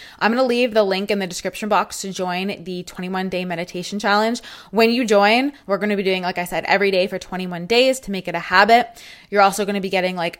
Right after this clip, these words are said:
meditation tracks from me. You're gonna be getting tips. Um, there's gonna be, like, private live meditations that are not on my Instagram. They're gonna be held privately through Zoom with me, um, that are gonna be really amazing. So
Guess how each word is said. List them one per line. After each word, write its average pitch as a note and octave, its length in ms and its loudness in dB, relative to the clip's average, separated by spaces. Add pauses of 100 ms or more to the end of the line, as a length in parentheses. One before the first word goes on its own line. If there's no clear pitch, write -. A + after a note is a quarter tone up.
(160)
meditation F#3+ 560 -4
tracks A#3+ 320 2
from A3 160 -4
me. G#3+ 240 -2
You're G3 140 -4
gonna F3 160 -10
be E3 80 -10
getting E3 180 -8
tips. C4+ 480 0 (380)
Um, F3+ 240 -2
there's F#3+ 200 -4
gonna F#3+ 140 -8
be, F3+ 120 -4
like, E3 140 -4
private F#3+ 400 0
live F3+ 240 2
meditations G3 840 -6 (180)
that F#3+ 100 -4
are F3+ 60 -2
not F#3 220 2
on F#3+ 80 -2
my G3 60 -6
Instagram. F3 460 -8
They're E3+ 80 -8
gonna E3+ 120 -12
be E3+ 80 -12
held E3+ 280 -4
privately G3+ 480 0
through F3+ 220 -10
Zoom C4 400 -2
with G3+ 180 -4
me, A3 380 -2 (240)
um, F#3+ 240 -2
that F#3 100 -4
are F3+ 80 -2
gonna F#3 140 -10
be F3+ 140 -8
really F3 240 -4
amazing. F3 420 -8
So F3 360 -4